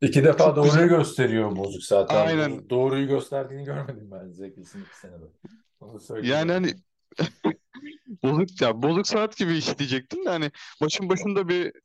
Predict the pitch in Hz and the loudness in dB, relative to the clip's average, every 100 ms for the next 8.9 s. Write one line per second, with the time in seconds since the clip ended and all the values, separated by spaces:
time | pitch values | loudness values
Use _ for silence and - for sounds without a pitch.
0 | - - - 156 143 156 151 156 151 143 | -14 -10 -4 -4 -2 -2 -2 -2 -2 -2
1 | 143 151 - 139 135 143 143 143 - 131 | -4 -6 -4 -6 -4 -6 -4 -4 -2 -4
2 | 110 - - _ 90 110 107 101 110 127 | -4 -10 -20 _ -4 -2 -2 -2 -2 -2
3 | 131 127 135 143 131 120 113 107 101 101 | -2 -2 -2 -4 -6 -4 -4 -4 -4 -10
4 | - - - - 117 127 113 113 120 - | -12 -12 -12 -6 -4 0 0 0 -4 -4
5 | 113 180 - 165 170 - _ _ _ _ | -6 -6 -4 -2 -2 -4 _ _ _ _
6 | 143 147 143 135 139 143 135 139 165 - | -4 -2 -2 -2 -4 -4 -2 -4 -4 -4
7 | 110 139 - _ _ - _ 92 202 190 | -2 -4 -6 _ _ -20 _ -4 -2 -2
8 | 185 190 196 196 185 185 180 165 | -4 -4 -2 0 0 0 -2 -4